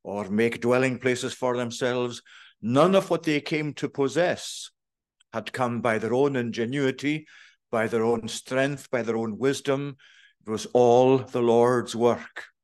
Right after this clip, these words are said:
And the Lord was concerned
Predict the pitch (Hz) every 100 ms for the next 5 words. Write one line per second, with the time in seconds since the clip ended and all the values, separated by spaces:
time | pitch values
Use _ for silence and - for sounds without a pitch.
0 | _ _ _ _ _ 104 110 110 104 -
1 | 117 120 123 131 123 - - 117 - 143
2 | 165 170 170